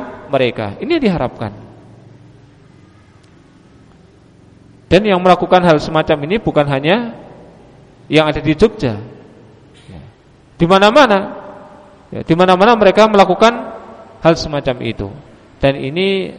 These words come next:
termasuk di antara budaya yang, eh, tidak boleh kita lakukan sebagai seorang muslim. Cukuplah kita mohon perlindungan kepada Allah, baik perlindungan dari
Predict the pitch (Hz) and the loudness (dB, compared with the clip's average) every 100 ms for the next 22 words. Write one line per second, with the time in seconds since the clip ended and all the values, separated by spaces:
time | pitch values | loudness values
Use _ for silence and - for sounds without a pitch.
0 | - - 156 147 147 - 165 147 139 135 | -4 -2 0 0 2 0 2 -2 2 4
1 | 156 180 175 - - 160 160 139 143 175 | 4 4 -2 -4 0 2 6 6 6 4
2 | 208 - - - - - 143 165 175 170 | 0 -8 -16 -20 -20 -2 0 0 -2 -14
3 | - - 131 123 120 117 117 117 117 113 | -18 -8 -2 0 0 -2 -4 -8 -10 -12
4 | 107 135 127 _ _ _ _ _ _ _ | -14 -18 -20 _ _ _ _ _ _ _
5 | _ _ _ _ _ _ _ 160 151 147 | _ _ _ _ _ _ _ 0 2 2
6 | 156 147 135 117 - 120 127 - 135 135 | 0 0 0 -2 -2 -4 -6 -4 -6 -4
7 | 160 127 117 113 - 104 104 - - _ | -4 -4 -4 -6 -12 -12 -14 -16 -20 _
8 | - 262 262 254 247 240 220 226 220 240 | -4 -4 -2 -4 -2 -6 0 -2 0 -4
9 | 233 226 226 233 220 233 240 226 196 - | -2 -4 -2 -4 -2 -2 -2 -2 -4 -8
10 | - - 196 214 208 - - - - 208 | -20 0 4 4 2 -6 -16 -12 0 2
11 | 196 185 196 190 175 180 156 | 2 2 2 4 4 6 2